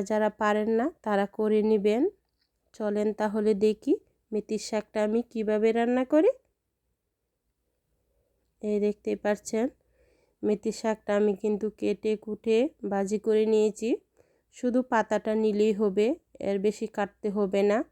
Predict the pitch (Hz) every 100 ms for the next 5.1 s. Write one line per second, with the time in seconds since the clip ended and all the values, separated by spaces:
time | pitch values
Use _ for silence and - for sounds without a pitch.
0 | _ _ _ _ - 185 180 196 202 202
1 | 214 208 214 214 269 480 _ _ _ -
2 | - _ 240 220 214 - _ _ - 226
3 | 220 208 196 196 190 - 214 208 202 202
4 | - 208 277 - _ _ _ _ _ -
5 | 196